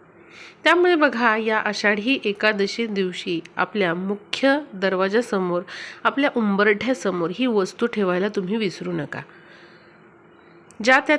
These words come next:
तिथीचं खूप जास्त महत्त्व असतं. त्यामुळे बघा, वर्षातून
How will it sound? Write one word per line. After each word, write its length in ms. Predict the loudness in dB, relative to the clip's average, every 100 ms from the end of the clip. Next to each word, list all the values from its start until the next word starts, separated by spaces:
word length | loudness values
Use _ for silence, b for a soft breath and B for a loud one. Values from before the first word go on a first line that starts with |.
| 0
तिथीचं 540 | -4 0 -2 0 -2 -2 -10 -20 -8
खूप 280 | -2 -2 0
जास्त 360 | -2 -2 -4
महत्त्व 500 | -2 -2 -2 -4 -4
असतं. 320 | -4 -6 -12 -16 -14 -2
त्यामुळे 280 | 2 4 4
बघा, 320 | 2 0 0
वर्षातून 680 | 2 0 2 0 2 -2